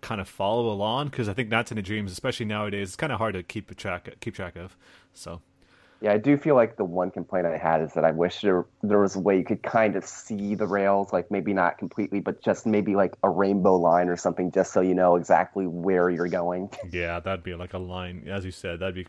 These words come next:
Speaker 1: that'd be kinda nice. So is that,
Speaker 2: Yeah.
Speaker 1: that's pretty much it, though? That's been your, that's
Speaker 2: Yeah.
Speaker 1: been your week? Cool. Adam, I,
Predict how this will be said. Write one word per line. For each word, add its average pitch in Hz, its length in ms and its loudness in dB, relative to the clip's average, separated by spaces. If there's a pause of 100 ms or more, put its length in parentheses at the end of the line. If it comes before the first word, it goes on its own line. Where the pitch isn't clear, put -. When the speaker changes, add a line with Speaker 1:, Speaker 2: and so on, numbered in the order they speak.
(120)
Speaker 1:
that'd 104 100 -10
be 90 80 -10
kinda 85 240 -14
nice. 87 380 -14 (480)
So 143 160 -2
is 135 80 0
that, 151 220 4
Speaker 2:
Yeah. - 40 -
Speaker 1:
that's 139 140 0
pretty 151 160 -2
much 143 180 -4
it, 147 160 -2
though? 156 160 2
That's 139 200 -6
been 127 120 -6
your, 120 220 -4
that's - 60 0
Speaker 2:
Yeah. 156 100 6
Speaker 1:
been 127 100 -6
your 123 120 -4
week? 139 240 -8 (680)
Cool. 113 580 -4
Adam, 131 300 2
I, 113 180 -4